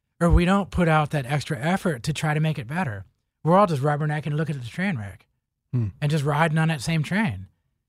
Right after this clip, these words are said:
Speaker 1: And so I wanna start pointing out all of these folks who are heroes and they do heroic things. And it's like the salt.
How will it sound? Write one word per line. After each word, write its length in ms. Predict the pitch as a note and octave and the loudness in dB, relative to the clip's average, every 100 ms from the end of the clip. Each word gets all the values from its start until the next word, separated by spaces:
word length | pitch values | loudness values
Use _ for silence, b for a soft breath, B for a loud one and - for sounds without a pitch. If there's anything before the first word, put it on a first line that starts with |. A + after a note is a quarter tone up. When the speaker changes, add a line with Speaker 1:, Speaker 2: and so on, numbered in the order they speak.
| _ - | _ -6
Speaker 1:
And 80 | C3+ | 0
so 80 | E3+ | 2
I 60 | G3 | 4
wanna 160 | A3 | 2
start 200 | - D#3 | 0 2
pointing 300 | - F#3 D#3 D#3+ | 4 4 2 0
out 320 | G3+ D#3+ - | 2 0 -4
all 180 | C3 F3+ | -6 -2
of 120 | A3 | -2
these 160 | G#3 F3+ | -2 -6
folks 480 | - G3+ B2+ - - _ _ _ _ _ _ - | -4 -4 -6 -10 -20 _ _ _ _ _ _ -4
who 100 | G3+ | 0
are 100 | G3 | 2
heroes 760 | G3+ C#4 C#4+ D#3 A2+ G2+ - _ _ _ | 2 0 0 -2 -4 -10 -16 _ _ _
and 80 | E3 | 0
they 60 | F3 | 2
do 140 | G3 | 2
heroic 420 | F3 F#3+ G#3 G#3 | 2 2 2 0
things. 560 | - A3 A#3+ F#2+ - - _ _ _ _ - | -2 -2 -2 -4 -10 -20 _ _ _ _ -2
And 100 | F3 | 0
it's 160 | - F#3+ | 0 0
like 140 | F#3 | 0
the 100 | F3 | -2
salt. 480 | - A3 G#3 F#2+ | 0 2 2 -2